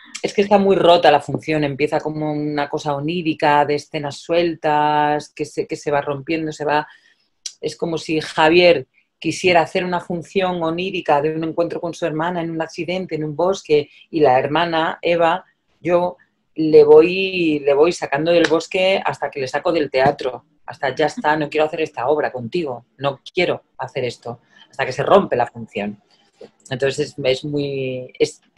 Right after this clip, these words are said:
este, este paso, que es un, que es un hallazgo dramatúrgico de,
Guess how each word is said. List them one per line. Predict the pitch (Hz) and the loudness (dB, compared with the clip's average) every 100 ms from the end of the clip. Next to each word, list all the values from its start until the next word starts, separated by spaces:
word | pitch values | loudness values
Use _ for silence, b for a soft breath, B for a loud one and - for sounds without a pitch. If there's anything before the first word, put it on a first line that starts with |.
| - | -14
este, | - - - - 139 | -6 -6 -2 -2 0
este | 143 - 156 | -2 -4 2
paso, | 156 165 - 170 | 2 2 -2 -4
que | 156 | -4
es | 139 | -8
un, | 151 | -12
que | 143 | -8
es | 151 156 | -8 -6
un | 151 | -4
hallazgo | 147 147 151 139 139 | 0 2 2 2 -2
dramatúrgico | 139 139 143 151 147 - 139 139 135 | -2 -4 -4 -6 -8 -14 -6 -4 -4
de, | 135 139 139 135 | -4 -4 -4 -6